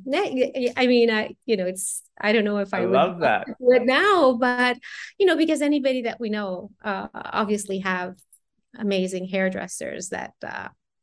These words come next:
Speaker 2: Yeah.
Speaker 1: take
Speaker 2: And
Speaker 1: care of
Speaker 2: other
Speaker 1: them.
Speaker 2: members of the
Speaker 1: But
Speaker 2: royal family, Kate Middleton, pretty spectacular hair.
Speaker 1: Yeah,
Speaker 2: But
Speaker 1: I,
Speaker 2: the
Speaker 1: I know.
Speaker 2: <laughs>
Speaker 1: You know, celebrities in general don't really need my help. Uh,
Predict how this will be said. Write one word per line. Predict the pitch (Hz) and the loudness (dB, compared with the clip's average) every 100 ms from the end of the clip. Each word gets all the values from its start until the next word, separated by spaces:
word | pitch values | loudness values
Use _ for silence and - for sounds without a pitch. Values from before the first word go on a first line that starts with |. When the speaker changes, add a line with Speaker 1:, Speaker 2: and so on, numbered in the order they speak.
| _ _ _ | _ _ _
Speaker 2:
Yeah. | - | -14
Speaker 1:
take | - 208 196 _ | -4 -2 -2 _
Speaker 2:
And | 202 | 4
Speaker 1:
care | |
of | 175 | 4
Speaker 2:
other | 156 | 2
Speaker 1:
them. | |
Speaker 2:
members | 143 139 123 | 0 0 2
of | 131 | 2
the | |
Speaker 1:
But | 120 | 4
Speaker 2:
royal | 120 113 | 4 4
family, | 147 180 120 | 0 2 -2
Kate | - 156 131 | 0 -2 0
Middleton, | 180 185 123 127 - _ _ _ | -2 0 -4 -6 -10 _ _ _
pretty | 160 151 | 0 0
spectacular | 135 131 135 123 123 123 | 0 -4 -2 -2 2 2
hair. | 165 - - - - - - _ | 4 0 -2 -12 -20 -20 -20 _
Speaker 1:
Yeah, | 302 | 2
Speaker 2:
But | 247 | 2
Speaker 1:
I, | 220 | 2
Speaker 2:
the | 240 - - 269 | -2 -4 0 4
Speaker 1:
I | |
know. | 285 523 508 | 6 6 4
Speaker 2:
<laughs> | - - - - 214 | 2 -2 -2 0 4
Speaker 1:
You | 240 | 4
know, | 226 - - | 4 0 -6
celebrities | - 311 381 330 330 | 0 4 6 8 8
in | 285 | 8
general | 294 320 262 | 8 8 8
don't | 254 262 262 | 8 6 6
really | 262 254 | 4 6
need | 247 277 311 | 6 4 2
my | 240 208 | 0 -2
help. | 233 330 226 _ - - - _ | -2 -4 -4 _ -20 -20 -20 _
Uh, | 226 214 208 196 196 196 196 | -4 -2 -2 -2 -4 -8 -10